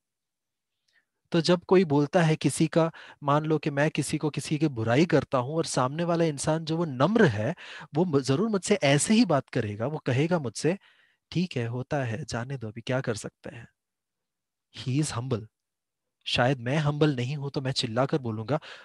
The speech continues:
"अरे, वो पागल है क्या? इतना उम्र हो गया, उसको समझ में नहीं आता है क्या? अब बच्चा थोड़ी रहा है वो।" the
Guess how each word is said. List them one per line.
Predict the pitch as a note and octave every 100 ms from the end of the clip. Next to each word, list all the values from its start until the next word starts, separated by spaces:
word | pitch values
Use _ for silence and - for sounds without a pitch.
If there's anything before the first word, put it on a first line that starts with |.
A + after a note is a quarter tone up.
| -
"अरे, | A2 D#3
वो | - _ _ -
पागल | - A#2 D3+
है | D3+
क्या? | D#3
इतना | D3+ - C#3
उम्र | D3+ C#3+
हो | C3+
गया, | C3
उसको | C3 C#3
समझ | - A2 A2+
में | D3
नहीं | D#3+
आता | D#3 D3
है | C#3 C3
क्या? | C#3 - _ _ _ -
अब |
बच्चा | A2 - D3+
थोड़ी | - D#3+ E3
रहा | D3 D3
है | C#3+ C3+
वो।" | C3+ - _ _ _ _ _ _ _ _ _ _ _ _ _ _ _
the | D3+